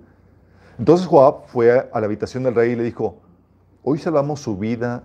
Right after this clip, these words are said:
y la de sus hijos e hijas, sus esposas y, y concubinas. Sin embargo, al actuar de esta forma hace que nos sintamos avergonzados de nosotros mismos. Parece que usted ama a los que lo odian y odia a los que lo aman.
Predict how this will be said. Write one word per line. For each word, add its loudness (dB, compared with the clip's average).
y -4
la 2
de -4
sus -10
hijos -10
e -4
hijas, -6
sus -14
esposas -4
y, -12
y -10
concubinas. -8
Sin 0
embargo, 4
al 0
actuar 2
de -4
esta -10
forma 0
hace -10
que -10
nos -8
sintamos -10
avergonzados -4
de -10
nosotros -12
mismos. -16
Parece 4
que -4
usted 2
ama 4
a 2
los -2
que -4
lo 0
odian -2
y -4
odia 2
a 0
los -4
que -8
lo -4
aman. -10